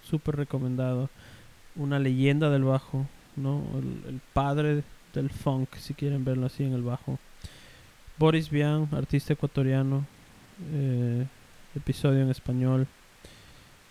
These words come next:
Eh, muy bueno Boris Vian, ¿no? Súper original. Boris igual, súper buena onda.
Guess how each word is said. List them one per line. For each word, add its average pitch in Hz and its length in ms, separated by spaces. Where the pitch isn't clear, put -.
Eh, 120 580
muy 160 160
bueno 147 340
Boris 131 280
Vian, 123 240
¿no? 123 80
Súper 156 320
original. 135 480
Boris 147 320
igual, 143 360
súper 151 360
buena 135 260
onda. 131 320